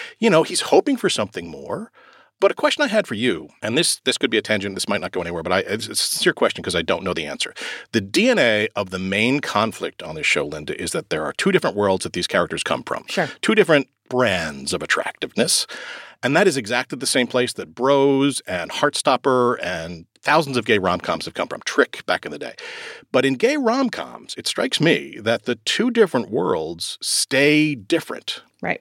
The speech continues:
Speaker 1: Right? So at the end of the show, they haven't really changed. Like, Bruno isn't doing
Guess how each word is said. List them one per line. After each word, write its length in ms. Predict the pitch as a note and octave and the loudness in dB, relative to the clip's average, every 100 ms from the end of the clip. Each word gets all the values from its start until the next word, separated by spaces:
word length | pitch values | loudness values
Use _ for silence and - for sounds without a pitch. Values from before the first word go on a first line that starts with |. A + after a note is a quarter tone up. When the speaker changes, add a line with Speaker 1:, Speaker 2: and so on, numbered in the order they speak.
| - | -6
Speaker 1:
Right? 240 | F#2+ C3+ - | -4 -2 2
So 80 | |
at 80 | D3 | 2
the 100 | F#3 | 4
end 100 | A#3 | 2
of 40 | C4 | 2
the 60 | |
show, 420 | F3 - D#3+ A2+ G#2+ | 0 4 6 6 2
they 100 | B2+ | -2
haven't 200 | C4 A#3+ | -4 -2
really 200 | D3+ G#2+ | -4 -2
changed. 840 | - - - - E3 D4 C#4 - | -4 -4 -6 -4 -2 0 -2 -2
Like, 220 | G#2+ G#2+ | -4 -4
Bruno 500 | - C#3+ F3+ D#3+ C3+ - - - - _ - | -4 0 6 6 6 0 -12 -20 -20 _ 0
isn't 320 | B2+ C#3 B2 | 2 4 4
doing 380 | C3+ B2 A#2 | 4 4 4